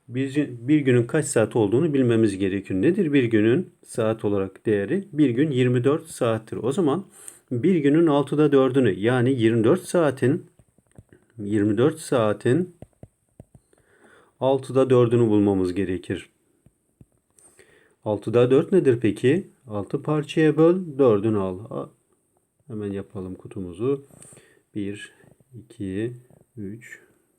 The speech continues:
dört, beş ve altı. Altı parçaya böldük. E, bir tanesini ne yazacağız peki? Yirmi dört bölü altı.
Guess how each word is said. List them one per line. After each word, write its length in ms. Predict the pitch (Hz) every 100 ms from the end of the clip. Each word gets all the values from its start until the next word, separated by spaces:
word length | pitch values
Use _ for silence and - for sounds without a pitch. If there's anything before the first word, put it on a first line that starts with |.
| _
dört, 440 | - 101 101 123 - _ _ _ _ _ _ _ -
beş 540 | 107 95 123 143 - _ _ 127
ve 100 | 107
altı. 440 | 98 92 - 95 _ _ _ - - -
Altı 320 | 123 131 147
parçaya 420 | 156 151 - 160
böldük. 360 | 147 139 104 - -
E, 120 | 107
bir 80 | 117
tanesini 540 | 139 139 135 147 101
ne 40 | 139
yazacağız 520 | 190 156 127 117 -
peki? 400 | 110 107 160 170 -
Yirmi 360 | 113 117 117 117
dört 360 | 117 98 - _ -
bölü 500 | 110 107 104 147 180 - _ _ _ _ _ -
altı. 580 | 113 95 92 113 127